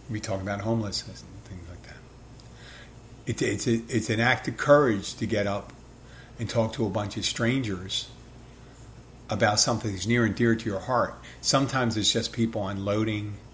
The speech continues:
Sometimes it's people that fancy themselves good storytellers, and they are good storytellers. Surprising.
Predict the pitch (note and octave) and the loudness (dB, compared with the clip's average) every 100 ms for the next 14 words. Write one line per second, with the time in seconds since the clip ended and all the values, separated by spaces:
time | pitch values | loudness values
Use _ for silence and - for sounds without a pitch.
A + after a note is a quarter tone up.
0 | - - - - - A2+ G#2 G#2+ F#2+ G2 | -20 -20 -20 -8 -2 -2 0 -4 -4 -6
1 | - A2+ G#2 G#2 G2 G#2 G2+ F#2 - - | -4 -4 -2 -4 -6 -6 -8 -8 -12 -8
2 | A2 G2+ G2 A2+ G#2 G2+ - G2+ G2 A#2 | -4 -2 -2 -4 -2 -4 -4 -4 -4 -4
3 | G2+ - C#3 B2 A2+ F#2 F#2 F#2 G#2 G#2 | -2 0 0 0 -2 -4 -6 -6 -4 -2
4 | G#2 C3 - - - G2+ E2+ - - - | -2 -2 -4 -6 -6 -8 -12 -14 -16 -16
5 | - - - - - - - - - - | -16 -16 -16 -20 -20 -20 -20 -20 -20 -20
6 | - - - - - - - - - - | -20 -20 -20 -20 -20 -20 -20 -20 -20 -20
7 | - - - - - - G#2+ A#2 A2+ | -20 -20 -8 -4 -4 -2 0 2 0